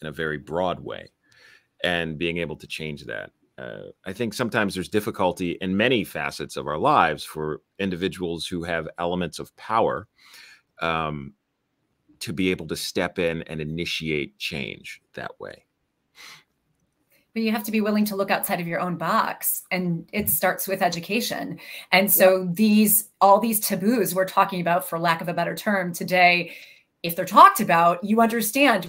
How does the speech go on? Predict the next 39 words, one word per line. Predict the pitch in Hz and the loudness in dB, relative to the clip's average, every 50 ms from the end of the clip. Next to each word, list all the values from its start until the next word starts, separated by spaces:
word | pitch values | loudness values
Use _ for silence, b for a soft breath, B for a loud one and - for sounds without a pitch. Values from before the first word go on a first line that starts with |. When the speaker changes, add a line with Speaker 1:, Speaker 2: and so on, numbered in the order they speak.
| 160 156 | -10 -12
Speaker 2:
wh-, | - - | -10 -6
how | - - 190 185 | 0 2 2 2
it | 156 185 | 2 2
affects | - - 165 165 - - | 0 0 -2 -2 -2 -4
an | 170 165 | -4 -4
author, | 151 156 160 165 160 | -4 -2 -4 -4 -6
how | 156 - 190 | -4 -2 0
you | 190 185 175 175 | 0 0 0 -2
affects | 170 170 185 180 175 - | -4 -2 -4 -4 -4 -4
a | 175 | -4
m-, | 175 170 165 - - | -4 -4 -4 -6 -8
female | - 185 170 165 165 165 | -6 -4 -2 -2 -2 -2
narrator, | 165 160 160 160 160 160 165 | -2 -2 -2 -2 -2 -2 -4
how | 170 185 208 202 196 | -2 0 2 4 4
it | 185 | 2
affects | 180 - - 185 175 - - | 2 2 2 2 0 0 -4
the | - - 180 | -6 -6 -6
fan, | 180 - 175 165 170 170 165 165 170 | -6 -6 -4 0 0 2 0 0 -2
how | 170 - 208 214 208 208 | -2 2 4 4 6 6
it | 190 | 4
affects, | 185 185 - 180 185 - B B B B B B B B | 2 0 -2 -2 -2 -2 B B B B B B B B
if | - 226 214 214 - - - | 4 4 4 4 0 0 4
everybody's | 214 226 214 240 247 214 220 196 190 190 185 180 175 - | 4 6 6 6 4 4 4 2 2 2 -2 -4 -6 0
talking | - 285 330 294 - 185 175 170 | 6 8 8 8 8 4 0 0
and | 165 175 185 | -2 0 0
no | 180 185 | -2 0
one's | 185 190 185 175 | 0 -2 -2 -4
afraid, | 170 165 - - 277 247 202 - - - - - - - b b b b b b b b _ _ _ | -6 -6 0 4 6 6 6 4 2 -6 -12 -14 -18 -20 b b b b b b b b _ _ _
then | - 180 180 190 226 220 208 202 196 196 190 180 | -12 -10 0 4 6 6 6 4 2 -2 -6 -2
that | 170 202 202 202 208 | 2 2 2 4 2
understanding | 208 180 180 175 - - 269 285 302 240 208 - - 214 | 0 0 -2 -4 -6 -4 0 0 2 2 0 -2 -6 -10
is | 196 - - - | -12 -12 -12 -12
there, | - - 180 - 175 170 | -10 -8 -6 -4 -4 -4
and | - - 180 | -4 -4 -4
then | 175 170 | -4 -4
empathy | - - 208 233 226 226 208 214 165 170 | -2 -2 -2 0 0 -2 -4 -6 -6 -8
is | 170 151 - - | -8 -8 -10 -10
there, | - 170 160 160 160 160 156 | -6 -4 -4 -4 -4 -4 -6
then, | 165 156 143 151 151 151 147 143 | -8 -8 -8 -8 -10 -10 -12 -14